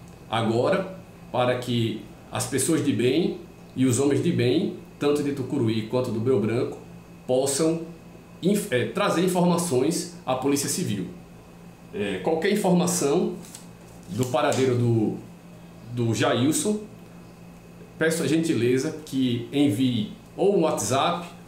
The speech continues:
ou liguem para o fixo da delegacia, que é o trinta e sete oito meia, dezesseis quarenta e um ou um WhatsApp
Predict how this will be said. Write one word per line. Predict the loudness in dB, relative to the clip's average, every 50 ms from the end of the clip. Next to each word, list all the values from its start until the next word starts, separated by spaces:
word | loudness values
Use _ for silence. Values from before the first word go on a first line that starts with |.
| -8 -2
ou | 0 2 4
liguem | 4 4 4 4 2 2 0 -2 -4 -8 -12 -16 -20 -20 -20 -10 -4
para | -2 0 0 0
o | 0
fixo | 0 0 -2 -2 0 -2 0
da | 0 0
delegacia, | 0 2 2 0 0 0 -2 -2 -4 -2 0 0 0 0 0 -4 -8 -14 -18 -20 -20 -16 -6
que | -2 0 2 2
é | 2 2
o | 2 2 0 -2 -4 -6
trinta | -2 0 2 2 2 2
e | 0
sete | 0 0 0 0 2 2 0 0 -4 -8 -10 -14 -18 -14 -6
oito | -2 0 0 0 2 2
meia, | 2 4 4 4 2 2 0 -2 -4 -10 -16 -18 -20 -20 -20 -20 -20 -20 -18 -12 -6
dezesseis | -2 0 2 2 2 2 2 0 0 0 0 2 2 2 2 0 -4 -4
quarenta | -2 -2 -2 -2 -2 -2 -2
e | 0 0 0
um | 0 0 0 0 -2 -4 -10 -16 -20 -20 -20 -20 -20 -20 -20 -20 -20 -20 -20 -20 -20 -20 -20 -10 -4
ou | 0 2 4 4 4 2 -2 -4 -8 -12 -16 -20 -20 -20 -20 -20 -20 -20 -10 -4
um | -2 0
WhatsApp | 0 0 0 -2 -2 0 2 2 2 0 -2 -4 -10